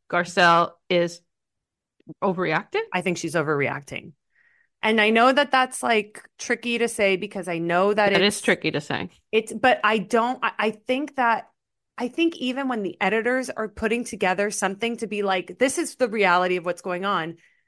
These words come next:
Speaker 2: Even Garcelle said, "Dorit pushes my buttons. She, she, like, whatever. She does." You
Speaker 1: And
Speaker 2: never
Speaker 1: Dorit is right when she says, "If she doesn't like me, why not just say it?" She just doesn't like, you know what I mean? Like, it looks like she's always looking for something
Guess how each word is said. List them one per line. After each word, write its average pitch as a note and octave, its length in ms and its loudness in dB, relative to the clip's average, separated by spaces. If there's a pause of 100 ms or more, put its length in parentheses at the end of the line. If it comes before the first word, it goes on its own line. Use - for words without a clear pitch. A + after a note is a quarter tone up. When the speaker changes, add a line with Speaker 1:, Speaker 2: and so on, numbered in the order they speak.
(580)
Speaker 2:
Even G4 400 2
Garcelle F4+ 340 2
said, C#3+ 300 -2 (120)
"Dorit A#3 440 0
pushes B3 320 -4
my G#3 160 -2
buttons. F#3+ 580 -2
She, A3+ 300 -4
she, G#3 320 -4
like, F#3+ 280 2
whatever. B3 300 0 (220)
She E4 180 -2
does." D4 400 2
You A#3 80 0
Speaker 1:
And E4 160 6
Speaker 2:
never D4+ 160 6
Speaker 1:
Dorit F4 120 8
is F4 200 4
right C#4+ 340 6
when B3+ 180 2
she B3 180 -4
says, B3 260 -2
"If A3 100 0
she B3+ 200 -4
doesn't D4+ 320 -2
like G#3 280 4
me, G#3+ 240 2
why G3 220 2
not A#3 260 2
just - 280 -8
say B3+ 160 2
it?" - 60 -10
She A#3 140 -4
just B3+ 280 -10
doesn't A#3 320 0
like, G3 180 6
you A#3 100 2
know C4 100 4
what C4+ 60 4
I A#3+ 60 4
mean? B3 220 4
Like, A3+ 160 2
it G3 100 2
looks D4+ 300 0
like B3 120 0
she's A#3+ 200 -4
always A3+ 260 2
looking G#3+ 280 -4
for F3+ 120 -4
something F#3+ 540 -2